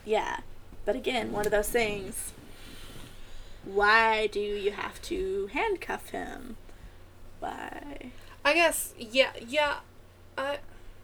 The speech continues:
Speaker 1: I mean, imagine that you're arguing with someone that I assume you care about. I mean, it's your aunt.
Speaker 2: And then they just are like, "I don't wanna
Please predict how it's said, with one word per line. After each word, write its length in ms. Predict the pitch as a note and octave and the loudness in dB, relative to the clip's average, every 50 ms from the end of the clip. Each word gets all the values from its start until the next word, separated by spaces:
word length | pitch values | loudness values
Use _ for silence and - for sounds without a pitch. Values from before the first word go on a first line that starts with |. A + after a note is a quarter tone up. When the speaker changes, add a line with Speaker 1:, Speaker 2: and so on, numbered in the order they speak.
| - - - - - - - - | -18 -16 -16 -16 -16 -12 4 6
Speaker 1:
I 120 | B3+ C#4 | 6 8
mean, 160 | D4 D4 C4+ | 8 6 4
imagine 580 | - - C4 C4 B3+ C#4 D#4+ D#4+ D#4+ D#4+ D#4 C#4+ | 4 2 4 8 8 8 8 8 4 0 0 2
that 160 | B3+ A#3 G#3 G3+ | 2 2 4 6
you're 140 | A3+ A3+ - | 4 4 6
arguing 560 | A3 A3 G#3+ G#3+ A3 A3 G#3+ G3+ G3+ G3+ G3+ | 6 4 4 2 2 -2 0 0 -2 -4 -4
with 120 | G3+ G#3+ | -4 -4
someone 460 | - - F#3+ G3 G3 G3 G3 G3 G3+ G3 | -4 -4 -4 -4 -4 -4 -4 -6 -4 -2
that 320 | G#3 G3+ G3+ F#3+ F3+ - - - | 0 0 2 0 0 -2 0 4
I 120 | A3+ A3 G#3+ | 4 4 4
assume 680 | G#3 G3 - - - C#4 D4 D#4+ C4 G#3 F#3+ G3 G3+ | 4 0 0 0 0 0 0 2 0 0 -2 -2 -6
you 140 | F#3+ F#3+ G3 | -6 -8 -8
care 260 | - - F#4 F#4 - | -4 -2 -2 -2 -2
about. 320 | - A5+ A5 A#5 F5 - | -4 -4 -4 -4 -4 -2
I 40 | - | -2
mean, 140 | G#3 G#3 G3 | -4 -4 -4
it's 140 | - - - | -6 -6 -8
your 80 | - - - | -8 -6 -4
aunt. 440 | A3 G#3+ - - - - - - - - - - - - - | -4 -6 -6 -8 -14 -14 -16 -16 -16 -16 -18 -18 -12 -4 -2
Speaker 2:
And 140 | A3+ A3+ | 0 2
then 240 | G#3+ G#3 G#3 G#3 G#3 | 2 2 2 2 0
they 240 | G#3 G#3 G3+ G3+ G3+ | 0 2 2 2 2
just 360 | G3+ G#3 G#3 - - - - | 2 2 0 2 -2 0 0
are 140 | G3+ G3+ G3 | 0 0 0
like, 420 | G3 G3 F#3+ F#3 F#3 F#3+ F#3+ - - - | 0 0 0 2 2 0 0 -2 -2 0
"I 140 | G3+ G3+ | 0 2
don't 260 | G3+ G3 G3 G3 - - | 2 0 0 -2 -2 -2
wanna 380 | G3 F#3+ F#3 F#3 F3+ F#3 F#3+ | -4 -2 -2 -2 0 -2 -2